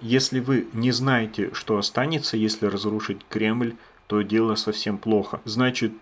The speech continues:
вы самоидентифицируете себя с этим пространством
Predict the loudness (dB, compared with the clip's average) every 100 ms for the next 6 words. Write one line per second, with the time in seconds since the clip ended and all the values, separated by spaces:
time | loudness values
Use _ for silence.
0 | -8 0 2 2 0 0 0 2 0 0
1 | -2 0 -4 -4 -6 -2 0 4 2 2
2 | -4 -4 -2 -2 -2 -8 -6 0 0 0
3 | -2 -2 -2 -2 0 2 0 0 -2